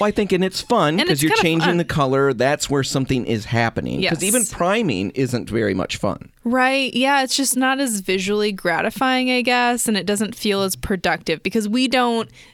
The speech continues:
Speaker 2: see the results as much
Speaker 1: Mm-hmm.
Speaker 2: necessarily.
Speaker 1: And
Speaker 2: Like,
Speaker 1: I think
Speaker 2: we
Speaker 1: it's
Speaker 2: can't
Speaker 1: like
Speaker 2: see the clean wall. I don't
Speaker 1: Right.
Speaker 2: know.
Speaker 1: Well, definitely that. And I think it's like you were implying,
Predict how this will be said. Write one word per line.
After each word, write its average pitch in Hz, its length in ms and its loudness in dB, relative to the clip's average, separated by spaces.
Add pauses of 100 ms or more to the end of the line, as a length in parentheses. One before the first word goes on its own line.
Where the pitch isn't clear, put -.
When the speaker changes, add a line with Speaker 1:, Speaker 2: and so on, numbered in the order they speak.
Speaker 2:
see 185 880 -2 (520)
the 175 100 -2
results 160 520 -4
as - 200 -8
much - 260 -6
Speaker 1:
Mm-hmm. - 100 -10
Speaker 2:
necessarily. - 840 -4
Speaker 1:
And 226 100 0
Speaker 2:
Like, 254 60 2
Speaker 1:
I - 20 0
think 254 40 -12
Speaker 2:
we 247 80 0
Speaker 1:
it's 247 100 -2
Speaker 2:
can't 240 140 2
Speaker 1:
like 180 120 -2
Speaker 2:
see - 340 -2
the 185 120 -4
clean - 260 -12
wall. - 320 -10
I - 100 0
don't 196 100 2
Speaker 1:
Right. 180 100 0
Speaker 2:
know. - 160 -4
Speaker 1:
Well, 127 180 -2
definitely 170 500 -2
that. 101 300 0
And 139 140 0
I 147 40 0
think 233 200 -4
it's - 180 -2
like 143 240 -4
you 143 140 0
were 123 200 2
implying, 113 720 -2